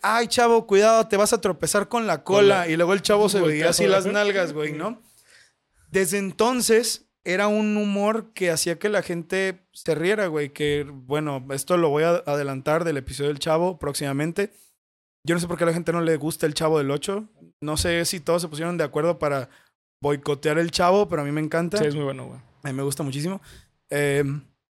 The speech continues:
Speaker 1: no sé, pero desde, a-, desde entonces y desde los cincuentas, güey, desde el cine de oro, que viene siendo que el humor nacional
Speaker 2: Sí.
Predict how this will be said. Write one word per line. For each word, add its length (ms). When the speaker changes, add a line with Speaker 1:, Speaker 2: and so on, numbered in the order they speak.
Speaker 1:
no 120
sé, 140
pero 340
desde, 640
a-, 220
desde 320
entonces 500
y 200
desde 540
los 240
cincuentas, 800
güey, 180
desde 220
el 80
cine 280
de 80
oro, 300
que 140
viene 240
siendo 340
que 120
el 100
humor 320
nacional 640
Speaker 2:
Sí. 200